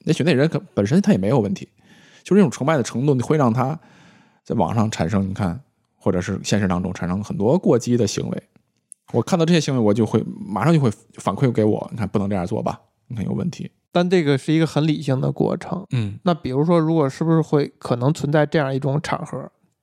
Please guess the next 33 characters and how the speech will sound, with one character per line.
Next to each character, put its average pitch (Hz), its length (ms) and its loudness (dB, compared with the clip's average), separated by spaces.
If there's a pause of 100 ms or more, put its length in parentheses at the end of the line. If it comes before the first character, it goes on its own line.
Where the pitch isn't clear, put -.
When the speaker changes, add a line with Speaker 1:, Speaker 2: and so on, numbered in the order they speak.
(160)
Speaker 2:
比 127 80 -4
如 131 100 2
说， 147 240 2 (920)
呃， 135 220 4
二 143 180 2
零 147 140 0
一 156 100 2
二 143 140 2
年 131 220 -4
你 127 80 -2
们 127 80 -4
那 135 100 4
场 135 180 2
决 127 200 2
赛， 143 240 0 (320)
看 160 280 0
的 147 80 0
过 160 200 2
程 143 100 -2
当 147 220 0
中， 147 200 2
会 175 220 2
不 147 80 2
会 147 120 2
内 151 240 2
心 160 300 2
有 127 180 -2
一 131 80 0
个 139 80 6
小 131 180 -2
声 147 220 0
音 147 260 4
说 - 280 -2